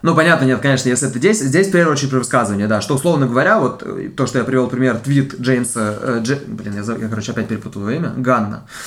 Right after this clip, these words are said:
Э, чувак по фами-, <laughs> с фамилией Ганн, который режиссёр "Стражей Галактики". Э, его за твит вообще, за один, условно говоря, две тысячи седьмого или там какого-то года, э,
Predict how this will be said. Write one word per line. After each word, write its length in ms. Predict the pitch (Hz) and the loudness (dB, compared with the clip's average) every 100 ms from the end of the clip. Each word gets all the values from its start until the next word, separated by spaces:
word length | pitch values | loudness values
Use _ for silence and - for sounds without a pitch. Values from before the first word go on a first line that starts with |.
| - - - | -12 -14 -12
Э, 960 | - 113 110 107 107 107 104 107 104 104 | -4 0 2 4 4 2 2 0 -2 -2
чувак 260 | 139 156 156 | 2 2 2
по 120 | 110 | -2
фами-, 320 | 120 123 135 117 | -2 -2 -2 -4
<laughs> 40 | |
с 100 | - | -2
фамилией 340 | 143 156 123 113 | 2 4 2 4
Ганн, 300 | 139 185 175 | 4 4 0
который 260 | - 123 | 0 0
режиссёр 420 | 113 110 151 147 113 | 2 0 0 0 -2
"Стражей 340 | - 123 120 | -2 -2 0
Галактики". 380 | 110 107 - 139 - - - - - _ | 0 0 -4 -14 -14 -14 -14 -16 -20 _
Э, 380 | - 113 110 110 110 | -2 2 4 4 2
его 680 | 104 104 156 214 233 220 165 | 0 4 4 6 6 4 2
за 160 | 127 160 | 2 2
твит 320 | 131 131 113 | 2 0 0
вообще, 320 | 107 - 107 | -4 -2 -4
за 380 | 98 104 101 101 | -4 -4 -2 -2
один, 340 | 104 101 101 | -4 -2 -4
условно 380 | 104 117 107 101 | -4 -4 -2 -2
говоря, 420 | 98 104 151 214 | -4 -2 2 2
две 140 | 135 113 | 0 -4
тысячи 240 | 113 113 | -4 -4
седьмого 380 | - 120 113 104 | -2 0 0 0
или 120 | 98 | -2
там 200 | 95 104 | -4 -6
какого-то 360 | - 113 104 104 | -4 -4 -4 -2
года, 420 | 127 190 120 113 - - _ | 0 0 -2 -6 -10 -16 _
э, 1000 | - 113 107 104 101 101 104 113 120 120 | -8 -2 -2 -2 -2 -4 -4 -6 -6 -8